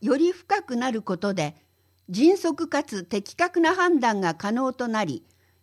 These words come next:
事業の進捗がより図られると考えている。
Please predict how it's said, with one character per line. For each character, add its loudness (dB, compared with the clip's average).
事 4
業 2
の 0
進 -2
捗 -2
が 0
よ 2
り 0
図 0
ら 0
れ -2
る -6
と 0
考 -2
え 2
て -6
い -10
る。 -20